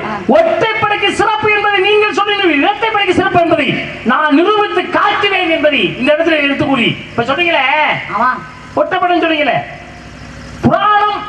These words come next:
Speaker 2: அப்படின்னா, தம்பியா, புராணம் மொத்தம் எத்தனையா?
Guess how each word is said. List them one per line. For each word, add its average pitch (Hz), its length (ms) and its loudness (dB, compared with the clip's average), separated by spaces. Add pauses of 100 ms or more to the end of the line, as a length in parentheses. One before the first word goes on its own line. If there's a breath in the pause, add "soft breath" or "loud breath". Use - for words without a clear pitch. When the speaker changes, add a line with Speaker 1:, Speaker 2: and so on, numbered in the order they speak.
(300)
Speaker 2:
அப்படின்னா, 269 300 -2 (200)
தம்பியா, 277 280 -2 (600)
புராணம் 381 560 4
மொத்தம் 359 420 0
எத்தனையா? 294 380 -2